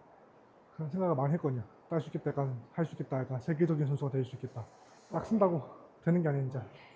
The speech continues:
아닌지 알아야 합니다. 그래서 저는 포기는 하지 않는데, 다시 약간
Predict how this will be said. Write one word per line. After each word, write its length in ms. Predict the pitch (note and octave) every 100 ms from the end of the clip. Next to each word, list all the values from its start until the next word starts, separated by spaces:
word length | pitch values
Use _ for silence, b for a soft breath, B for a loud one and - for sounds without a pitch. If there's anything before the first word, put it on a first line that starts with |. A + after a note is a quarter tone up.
| - - - - - - - - - - - -
아닌지 220 | C#3+ C3+
알아야 200 | D3+ C#3+
합니다. 180 | A#2 A2 - - - - - - - - - - - - - - B2 B2
그래서 220 | E3+ D#3+
저는 180 | F#3 F3
포기는 380 | - A3+ G3+ A3
하지 140 | F3 E3+
않는데, 340 | D3 D3 C3 - - - - - - - -
다시 380 | F3 E3 F3 D3
약간 320 | C#3 C3+ C3